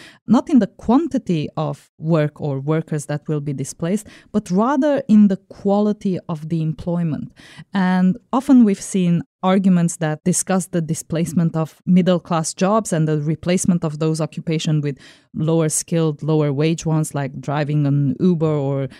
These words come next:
delivering food. But this article makes a more nuanced argument for the quality of the work where the tasks that are automated are actually the tasks that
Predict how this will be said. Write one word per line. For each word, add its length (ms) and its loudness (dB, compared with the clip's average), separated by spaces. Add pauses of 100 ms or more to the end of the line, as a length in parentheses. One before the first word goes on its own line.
(140)
delivering 720 2
food. 500 2 (380)
But 140 0
this 200 -2
article 400 0
makes 280 2
a 40 2
more 200 4
nuanced 640 0 (140)
argument 520 0
for 160 0
the 140 -2
quality 720 0 (160)
of 480 -4
the 140 2
work 400 0
where 320 2
the 80 -8
tasks 540 -4
that 200 -4
are 280 -2 (180)
automated 680 -2 (140)
are 120 0
actually 420 0
the 140 -2
tasks 520 -6
that 240 -4